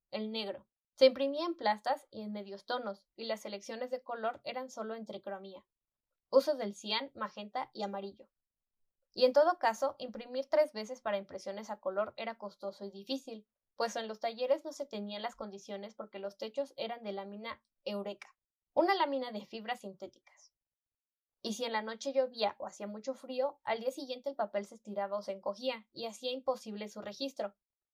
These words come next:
Así que se debía cuidar que el papel por la noche no se modificara en su tamaño por el frío o el calor. Por ello, el papel impreso por una tinta se forraba en su secado por la noche con otro papel,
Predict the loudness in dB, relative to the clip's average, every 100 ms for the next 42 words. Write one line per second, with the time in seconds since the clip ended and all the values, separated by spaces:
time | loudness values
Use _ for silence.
0 | _ _ 4 6 2 0 2 2 0 -4
1 | -8 -6 -8 -8 -10 -12 -8 -8 -8 -10
2 | -10 -8 -12 -12 -12 -10 -10 -12 -14 -16
3 | -2 0 2 -2 -10 -10 -8 -8 -6 -8
4 | -10 -8 -8 -8 -10 -10 -8 -10 -6 2
5 | 4 4 _ _ _ _ _ 0 4 4
6 | 6 4 2 -6 -6 -4 -6 -4 -4 -4
7 | -8 -8 -8 -10 -10 -8 -2 -2 -4 _
8 | _ 4 4 4 4 2 -2 -6 -8 -4
9 | -4 -4 -6 -6 -6 -6 -8 -8 -6 -8
10 | -8 -8 -6 -2 -4